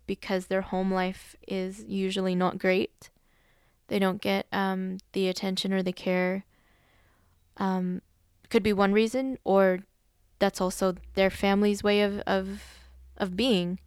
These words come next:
is that they bully each other. And so the child will bring that to the school. Um, and yeah, so this particular student had been bullied for, you know, when you're in school and you're fourteen, what's that? Like, nine years of your life you've been in school already.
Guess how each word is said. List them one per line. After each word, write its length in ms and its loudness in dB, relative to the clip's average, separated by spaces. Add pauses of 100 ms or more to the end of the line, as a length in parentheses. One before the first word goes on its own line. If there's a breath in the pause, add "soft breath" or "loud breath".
(140)
is 160 -6
that 200 0
they 120 -2
bully 280 2
each 200 -6
other. 280 0
And 160 -10
so 160 -2 (240)
the 80 -6
child 260 -2
will 80 -2
bring 160 -4
that 160 -8
to 80 -16
the 80 -10
school. 360 -8 (680 loud breath)
Um, 220 -4
and 100 -2
yeah, 100 2
so 120 -8
this 140 -6
particular 420 -4
student 360 -4
had 120 -4
been 300 -4
bullied 520 -4
for, 420 -6 (120)
you 100 -8
know, 180 -8 (400)
when 220 -4
you're 120 2
in 80 0
school 220 -4
and 80 0
you're 100 0
fourteen, 640 0
what's 200 -8
that? 300 -4 (1800)
Like, 240 0
nine 280 4
years 200 4
of 120 4
your 140 4
life 280 2
you've 140 -6
been 120 0
in 120 -2
school 300 -4
already. 440 -4